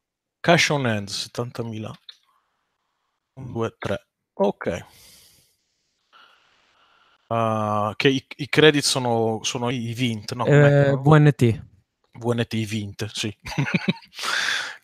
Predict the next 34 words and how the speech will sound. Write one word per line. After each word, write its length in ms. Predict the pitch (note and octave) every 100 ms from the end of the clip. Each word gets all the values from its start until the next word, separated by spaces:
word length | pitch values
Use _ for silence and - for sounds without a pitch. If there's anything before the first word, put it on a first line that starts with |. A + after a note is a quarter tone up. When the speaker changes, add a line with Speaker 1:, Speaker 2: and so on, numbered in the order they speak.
| _
Speaker 1:
Ehm, 960 | C#3+ C#3+ C#3 C#3 C3+ C3+ C3 B2 A#2+ A#2+
e 100 | C3
poi 300 | - C#3 C3+
gli 120 | B2
altri 360 | B2 B2+ - B2+
vorrei 320 | A#2 A2+ A2+
tirarli, 480 | B2 A#2 A2+ A2+ A#2+
e 40 |
qui 160 | - C#3+
vorrei 240 | C3 B2
applicare 440 | A2+ - A2 A#2 A#2
il 60 |
mio 120 | A#2 A2+
più 200 | A#2+ A2+
uno 180 | A#2+
perché 240 | B2 G#2+ G#2+
voglio 520 | G#2 G2+ G2+ G2+ G2
cercare 540 | - - A#2 - A#2 B2
di 120 | A2+
prendere 380 | G#2+ G#2+ A2 G#2+
la, 420 | G#2 - - -
la 80 | G#2+
scout 360 | G#2 - G#2 A2
ship. 360 | - G2 -
E 320 | G#2+ B2 D#3+ A2
dunque 420 | A2 - A2+ A2+
li 160 | A#2+
tiro 240 | A#2 C#3+ C3
tutti 240 | C3 B2+
e 60 | B2
tre 180 | B2 A#2+
insieme, 460 | A2+ - G#2 G#2+
se 140 | A#2 -
posso. 440 | G#2+ G#2+ - A2